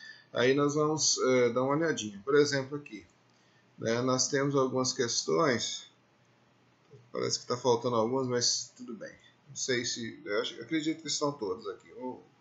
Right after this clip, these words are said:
depois eu vou dar uma olhadinha melhor. Então, olha só. <clears throat> Presente o valor total de estoque dessa, da, da, da livraria, né? Valor total do estoque.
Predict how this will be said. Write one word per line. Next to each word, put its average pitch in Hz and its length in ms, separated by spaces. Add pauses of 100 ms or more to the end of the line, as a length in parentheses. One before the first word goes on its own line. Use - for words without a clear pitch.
(140)
depois 117 180
eu 131 80
vou 131 80
dar 127 80
uma 123 120
olhadinha 110 320
melhor. 113 240 (1120)
Então, 196 180
olha 202 160
só. 151 340
<clears throat> 170 320
Presente 151 320
o 208 60
valor 156 340
total 139 400
de 147 80
estoque 127 500
dessa, 131 220 (460)
da, 117 260
da, 104 640 (140)
da 113 160
livraria, 120 580
né? 151 320 (140)
Valor 113 260
total 127 480
do 135 60
estoque. - 340